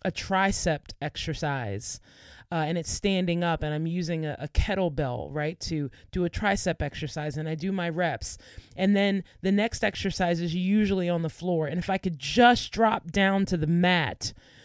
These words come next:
to get ready to do my planks or whatever it is, right? If I could just get to the place, if I could just get to the posture, if I could just get to the positioning to do the next thing,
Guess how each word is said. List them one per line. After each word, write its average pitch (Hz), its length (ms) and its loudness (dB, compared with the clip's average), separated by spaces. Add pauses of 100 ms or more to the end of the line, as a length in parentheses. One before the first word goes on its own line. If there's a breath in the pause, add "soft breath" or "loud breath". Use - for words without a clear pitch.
(240 soft breath)
to 196 100 -4
get 208 240 6
ready 202 260 6
to 180 80 2
do 208 160 6
my 180 180 6
planks 190 640 0
or 180 100 4
whatever 175 440 4
it 170 100 2
is, 156 220 2
right? 175 160 4
If 180 120 0
I 185 60 0
could 175 180 -2
just 220 360 4
get 226 240 -2
to 202 460 2 (400 loud breath)
the 190 100 2
place, - 720 2 (200 soft breath)
if 190 120 -4
I 226 80 6
could 196 140 0
just 208 180 0
get 226 160 -6
to 226 120 0
the 196 80 2
posture, - 840 0
if - 160 -4
I 202 80 4
could 190 160 0
just 226 340 2
get 220 280 2
to 180 600 2 (460 loud breath)
the 190 120 4
positioning 175 1080 2 (580)
to 180 100 -4
do 233 220 6
the 208 100 4
next 190 380 0
thing, 226 520 0